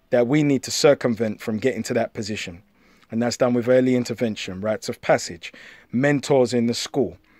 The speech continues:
having the correct advocates to go into the school and protect them against the school,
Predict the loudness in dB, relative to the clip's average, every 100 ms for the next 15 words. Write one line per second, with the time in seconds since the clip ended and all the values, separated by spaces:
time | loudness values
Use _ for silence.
0 | _ _ _ _ _ _ 0 0 0 -4
1 | 4 4 4 2 0 2 -4 -6 -8 -8
2 | -2 0 0 -2 -6 -6 -4 -2 -2 -4
3 | -4 -2 -2 0 -2 0 2 2 -2 -12
4 | -12 -10 -12 -14